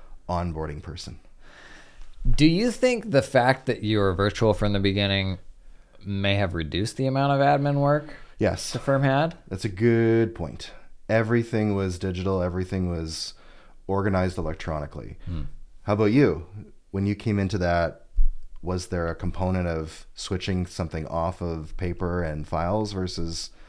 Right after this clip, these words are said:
Speaker 1: starting from scratch, or did you get to start from scratch too?
Speaker 2: Uh, the, the accounting practice started from scratch. We kinda make that what it was. But, I mean, that was, so my background is I bought into a firm that I had been with for a while. And at the time, that was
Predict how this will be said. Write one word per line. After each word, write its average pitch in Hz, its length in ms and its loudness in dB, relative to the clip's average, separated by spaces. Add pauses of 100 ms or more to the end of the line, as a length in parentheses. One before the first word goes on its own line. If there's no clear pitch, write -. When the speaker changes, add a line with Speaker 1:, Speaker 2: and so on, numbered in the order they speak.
(120)
Speaker 1:
starting 87 260 0
from 92 140 2
scratch, 104 340 -2
or 101 60 -4
did 87 160 -4
you 92 60 -2
get 101 140 -2
to - 40 -4
start 85 220 -4
from 90 80 -4
scratch 80 280 6
too? 98 200 -4 (1600)
Speaker 2:
Uh, 156 160 10
the, 143 200 4 (120)
the 135 240 6
accounting 160 340 6
practice 127 380 6
started 104 320 4
from 101 140 -2
scratch. 71 440 -2
We 92 100 -6
kinda 87 200 -6
make 80 160 -2
that 71 180 -2
what 78 120 -2
it 64 100 -8
was. 64 400 -8
But, 120 200 2
I 117 60 0
mean, 123 120 2
that 143 140 6
was, 113 400 4 (640)
so - 220 0
my 110 140 4
background 95 440 6
is 85 80 0
I 87 180 4 (340)
bought 87 560 2
into 82 540 -2
a 71 80 -4
firm 65 460 -8
that 73 120 -6
I 73 80 -2
had 69 120 -6
been 71 140 -10
with 67 160 -8
for 76 160 -4
a 67 60 -4
while. 62 380 -6
And 76 100 -8
at 76 80 -10
the - 80 -14
time, 73 260 -6
that 69 160 -6
was 67 400 -12